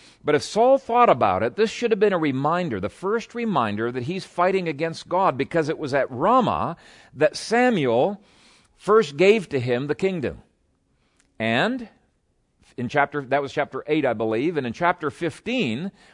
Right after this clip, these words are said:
when Samuel says, "God has stripped the kingdom away from you," he should have stepped down at that point, uh, then it says that Samuel went to Ramah, and he no longer saw the faith, uh, face, uh, of Saul.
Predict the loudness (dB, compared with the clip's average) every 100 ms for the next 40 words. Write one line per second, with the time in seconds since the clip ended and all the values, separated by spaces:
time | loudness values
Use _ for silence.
0 | _ -6 -4 0 2 2 -2 -2 -4 2
1 | 4 4 2 -2 -8 -8 -8 -10 -8 -6
2 | -4 -2 0 2 2 0 -2 -4 -4 -6
3 | -4 -2 -4 -4 -4 -4 -6 -6 -4 2
4 | 4 4 0 -2 -2 -2 -2 0 0 -2
5 | -8 _ -20 -20 -20 _ _ _ -2 4
6 | 4 2 -4 _ _ 0 0 2 2 2
7 | 4 2 2 -4 -2 0 2 4 4 4
8 | 2 0 -6 0 2 4 2 0 -2 -4
9 | -4 -2 0 2 4 6 6 4 -4 -4
10 | 0 2 0 -2 0 2 0 -6 -12 -16
11 | -4 0 2 0 -4 -12 -10 0 4 4
12 | 2 0 0 -2 0 0 -2 -10